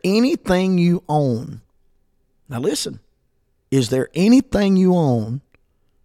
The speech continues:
that you would not gladly give to glorify the Lord? Anything you own that you would not say, "That's yours. If you want me to give that in order to glorify you,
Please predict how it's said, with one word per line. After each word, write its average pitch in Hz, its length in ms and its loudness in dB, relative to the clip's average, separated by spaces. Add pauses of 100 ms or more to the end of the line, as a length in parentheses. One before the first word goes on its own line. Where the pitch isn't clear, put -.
(240)
that 123 160 -2
you 156 200 0
would 143 160 2
not 127 300 -2
gladly 175 720 0
give 139 800 -4 (440)
to 139 100 -4
glorify 113 640 -4
the 107 120 -10
Lord? 107 360 -14 (800)
Anything 214 720 2
you 190 220 2
own 139 360 -6
that 117 180 -6
you 156 160 0
would 139 140 -2
not 127 240 -2
say, 117 260 -4 (380)
"That's - 240 -6
yours. 131 300 0
If - 140 -14
you 156 100 -2
want 147 180 -2
me 147 100 -4
to 143 60 -2
give 143 300 0
that 156 400 -2 (140)
in 120 140 -2
order 131 240 -2
to 131 60 -6
glorify 143 480 -2
you, 147 260 0